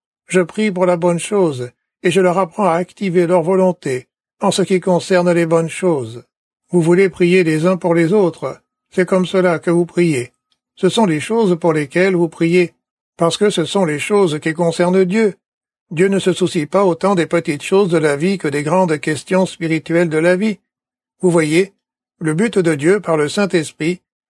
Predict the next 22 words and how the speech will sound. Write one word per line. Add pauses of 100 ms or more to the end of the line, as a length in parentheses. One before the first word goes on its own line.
(140)
c'est
de
vous
conformer
de
plus
en
plus
à
l'image
de
Jésus-Christ. (600)
Les
petites
choses
de
la
vie
qui
vont
et
viennent